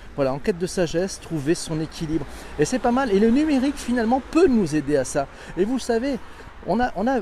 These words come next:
on a vu dans Bonjour P P C des épisodes où on a parlé du slow web, on a parlé de la digital detox, vous savez, la détox numérique. Eh ben, c'est aussi peut-être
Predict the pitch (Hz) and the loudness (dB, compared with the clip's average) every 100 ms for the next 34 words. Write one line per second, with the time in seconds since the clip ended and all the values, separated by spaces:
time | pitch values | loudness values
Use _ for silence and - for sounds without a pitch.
0 | 156 196 202 147 185 131 117 120 135 - | -2 -2 -2 -2 -4 -4 -4 -4 -6 -8
1 | 117 127 196 143 117 117 - 107 131 143 | -8 -6 -4 -4 -4 -8 -10 -6 -4 -2
2 | 120 110 113 - 120 117 110 113 - 139 | -4 -6 -8 -10 -8 -8 -8 -10 -6 -2
3 | 143 120 117 113 123 117 117 104 107 101 | -2 -2 -4 -6 -12 -10 -10 -8 -10 -8
4 | 110 104 110 107 110 123 120 120 127 113 | -8 -8 -8 -8 -8 -6 -8 -4 -4 -2
5 | 123 160 127 110 - - 127 110 101 127 | -4 -4 -6 -6 -8 -6 -6 -6 -6 -6
6 | 127 131 - 120 120 131 156 127 131 - | -4 -6 -6 -8 -6 -4 -4 -4 -6 -8
7 | - - - 127 175 - 262 185 - - | -16 -16 -12 -6 -4 -2 -4 -4 -6 -6
8 | 185 175 196 - | -4 -4 -6 -10